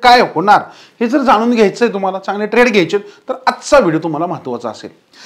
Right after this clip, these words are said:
Normally आपण कालचा study केला किंवा अगदी आपण आत्ताच्या कंडिशनला बघितलं तर market जे मागच्या वीकमध्ये पडलं होतं, पुन्हा actually मागच्या पाच दिवसामध्ये त्या लेवलला येऊन थांबले, म्हणजे एका neutral स्टेजला राहिलेलं आहे. ओके, म्हणजे जवळपास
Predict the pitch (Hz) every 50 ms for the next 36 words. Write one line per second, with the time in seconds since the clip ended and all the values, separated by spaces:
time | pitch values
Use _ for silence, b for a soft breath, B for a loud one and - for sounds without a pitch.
0 | B B B B B 185 214 220 214 226 247 311 320 294 247 - 254 254 240 -
1 | 214 190 185 - 240 240 - 254 220 233 226 226 233 220 220 220 220 262 254 233
2 | 202 196 208 247 240 240 247 247 233 - 247 240 240 269 240 262 226 208 220 -
3 | 240 233 226 233 214 190 170 165 202 - - 143 156 170 - b b b b b
4 | _ 269 269 262 240 247 254 B B B - 190 220 240 233 226 226 - 294 240
5 | 165 156 180 160 151 247 262 247 233 202 - - 269 277 277 277 277 254 277 254
6 | 285 277 - - 247 220 180 - 262 262 220 196 226 240 - 254 240 233 254 285
7 | 262 262 - - 262 240 277 262 240 - - - 262 262 - - 269 277 262 233
8 | 262 202 180 - 240 226 208 170 156 202 220 220 B B B B B _ _ -
9 | 277 277 269 262 - - 233 220 208 214 208 196 202 202 202 196 220 233 254 240
10 | 185 151 160 175 202 214 254 262 302 277 262 269 254 240 - - 302 311 302 -
11 | - 247 175 147 135 156 202 208 185 147 131 123 110 110 104 b b b b b
12 | 226 226 277 269 220 196 214 233 254 208 180 180 196 208 240 254 247 285 302 294
13 | -